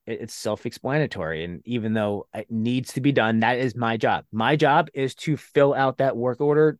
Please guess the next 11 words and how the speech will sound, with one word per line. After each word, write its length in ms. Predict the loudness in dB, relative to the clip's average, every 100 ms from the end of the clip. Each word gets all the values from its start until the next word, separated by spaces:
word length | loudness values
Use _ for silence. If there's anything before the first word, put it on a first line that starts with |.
| -8
to 400 | -4 -2 -2 -8
completion 600 | -6 -4 0 0 0 -2
so 120 | -2 -2
that 160 | -2 -2
everybody 500 | 0 2 2 2 2
knows 460 | 2 2 2 0 -8 _ _ _ _ -14
what 300 | -2 2 4
is 140 | 4
in 160 | 2 2
my 220 | 0 -2
mind 440 | -2 -2 -4 -6